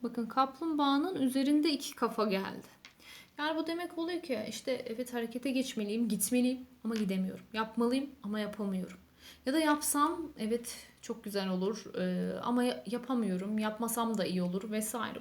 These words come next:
Bu, bu tarz bir olayınız var, anlatabildim mi? Çünkü kaplumbağa harekete geçme isteği ama geçememe isteğinden de bahsediyor burada. Ama kaplumbağanız hazır, onu söyleyelim.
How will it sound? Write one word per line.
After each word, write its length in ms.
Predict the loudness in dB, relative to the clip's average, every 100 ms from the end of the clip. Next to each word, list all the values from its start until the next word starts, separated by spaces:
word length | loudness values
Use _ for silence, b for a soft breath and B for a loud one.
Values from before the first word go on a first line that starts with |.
| -8
Bu, 80 | -10 4 8
bu 120 | 8
tarz 360 | 8 4 4 0
bir 160 | -2
olayınız 480 | 0 0 2 0 0
var, 120 | -2
anlatabildim 680 | -2 -4 -2 0 0 0 0
mi? 200 | -2 -8 B B B -12
Çünkü 260 | -10 -8 -2
kaplumbağa 760 | 0 0 2 0 2 2 2
harekete 440 | 0 0 0 4
geçme 440 | 4 4 0 -4 -4
isteği 600 | -4 -4 -4 -6 -6 -8 -16 _ -6
ama 260 | -4 -4 -6
geçememe 540 | -6 -4 -4 -2 0 0
isteğinden 720 | -4 -6 -6 -2 -2 0 2
de 100 | 2
bahsediyor 520 | -2 -4 -8 -8 -8 -10
burada. 180 | -16 -20 _ _ _ _ _ _ _ _ B B B -18 -12 -6
Ama 180 | -4 -2
kaplumbağanız 800 | 0 0 0 0 2 2 2 -2
hazır, 580 | 4 6 6 4 0 -10 -18 _ -4
onu 140 | -4
söyleyelim. 520 | -4 -8 -12 -16 -20